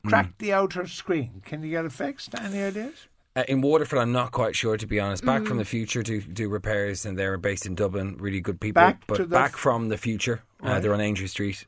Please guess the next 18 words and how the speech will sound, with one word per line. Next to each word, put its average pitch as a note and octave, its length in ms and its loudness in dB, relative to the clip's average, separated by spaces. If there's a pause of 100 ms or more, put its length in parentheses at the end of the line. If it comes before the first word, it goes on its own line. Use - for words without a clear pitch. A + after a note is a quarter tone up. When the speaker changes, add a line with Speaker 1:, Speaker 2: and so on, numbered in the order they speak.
Speaker 1:
Um, F#2+ 420 -2
I, A2+ 220 -2
in A2+ 160 0
Waterford, A#2 400 0
I'm G#2 160 -2
not A2 180 -4
quite G#2 260 -4
sure, G#2 300 -2
Raymond. G2+ 300 -2
I'm F#2 100 -4
sorry. G2+ 240 -2
But G2+ 100 -2
maybe C#3+ 220 0
s-, C#3 80 -2
if G2+ 160 -2
someone B2+ 240 0
has A#2+ 140 0
gotten G#2 400 -2